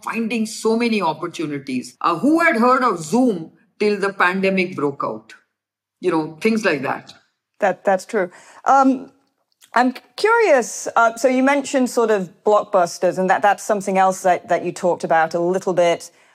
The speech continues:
Speaker 2: a couple of days ago. You said for some companies, sort of a blockbuster drug is a one billion dollar treatment,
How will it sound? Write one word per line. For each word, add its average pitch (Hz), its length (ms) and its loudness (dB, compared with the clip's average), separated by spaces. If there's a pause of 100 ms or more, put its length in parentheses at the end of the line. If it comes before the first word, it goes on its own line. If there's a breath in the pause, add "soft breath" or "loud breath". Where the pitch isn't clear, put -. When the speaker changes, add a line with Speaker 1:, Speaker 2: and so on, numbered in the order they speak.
(180 soft breath)
Speaker 2:
a 190 60 -6
couple 190 260 -2
of 185 60 0
days 226 280 2
ago. 170 360 2 (220)
You 214 120 -2
said 220 600 2
for - 180 -2
some 277 760 2 (220)
companies, 190 580 2
sort 185 180 0
of 175 60 -2
a 180 80 4
blockbuster 185 720 0
drug 170 460 0
is 170 180 0
a 165 160 0
one 160 220 -2
billion 151 300 -4
dollar 143 400 -2 (200)
treatment, 160 560 -6